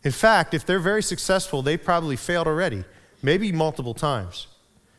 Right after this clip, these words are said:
We gotta get over the fear of failure. We gotta hear, have an encounter with the Lord, get a little vision in our lives for what he's called us to do. Get some smart people around us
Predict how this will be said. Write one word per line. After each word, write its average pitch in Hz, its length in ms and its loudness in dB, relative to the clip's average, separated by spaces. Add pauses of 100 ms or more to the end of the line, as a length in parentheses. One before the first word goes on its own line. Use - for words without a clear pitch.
(680)
We 175 140 2
gotta 277 200 4
get 180 240 0
over 131 520 2 (380)
the 135 60 -4
fear 147 220 0
of 123 100 -2
failure. 110 520 -2 (1300)
We 165 120 2
gotta 220 200 4
hear, 190 680 0 (560)
have 180 420 0
an 208 80 2
encounter 170 380 0
with 156 160 0
the 139 80 0
Lord, 107 360 -2 (680)
get 180 100 4
a 226 60 6
little 226 240 6
vision 170 440 4
in 185 100 0
our 165 120 2
lives 139 380 2
for 135 80 -2
what 127 100 -2
he's 123 140 -4
called 131 220 -2
us 110 140 -6
to - 80 -10
do. 110 320 -2 (1200)
Get 220 160 6
some 359 320 4 (120)
smart - 380 2
people 233 220 2
around 160 360 4
us - 220 0